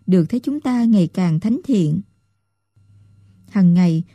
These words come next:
chúng ta phải làm mới lại quyết tâm của mình và tự đánh thức lòng nhiệt thành đối với cuộc sống. Như thế, đó là ngày đầu tiên chúng ta được thấy vầng mặt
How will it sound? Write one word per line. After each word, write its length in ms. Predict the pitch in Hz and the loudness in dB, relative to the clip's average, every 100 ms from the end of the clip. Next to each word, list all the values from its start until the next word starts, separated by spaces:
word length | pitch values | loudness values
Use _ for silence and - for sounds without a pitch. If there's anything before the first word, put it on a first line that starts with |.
| _ | _
chúng 220 | 247 302 | -8 -6
ta 240 | 370 240 220 | -4 -4 -2
phải 140 | 240 | -2
làm 220 | 254 180 | -2 2
mới 140 | 180 269 | 2 0
lại 200 | 285 156 | -2 -4
quyết 300 | 214 277 - | -4 -8 -4
tâm 280 | 254 233 226 | -2 0 0
của 140 | 175 | 2
mình 340 | 208 208 170 170 - _ _ | 4 4 2 0 -8 _ _
và 100 | 196 | -2
tự 180 | 185 180 | 2 2
đánh 180 | 190 247 | 2 -2
thức 240 | 381 - | -4 -4
lòng 240 | 220 190 | 0 4
nhiệt 160 | 180 170 - | 4 2 -2
thành 280 | 202 170 | 0 0
đối 140 | 170 233 | 2 0
với 140 | 302 | -4
cuộc 220 | 294 165 | -4 -4
sống. 320 | - 214 202 254 - _ _ _ _ _ _ - | -4 -4 -2 -4 -8 _ _ _ _ _ _ -4
Như 160 | 226 220 | 0 0
thế, 300 | 220 214 262 | -2 -4 -2
đó 260 | 220 233 | -2 -4
là 140 | 339 220 | -2 2
ngày 180 | 180 | 2
đầu 200 | 165 165 | 2 -2
tiên 260 | 165 240 247 | -2 -2 -2
chúng 180 | 285 294 | -4 -6
ta 200 | 254 233 | -4 -2
được 220 | 170 170 | -4 -4
thấy 200 | 233 294 | -6 -6
vầng 220 | 262 175 | -2 0
mặt 120 | 165 | 0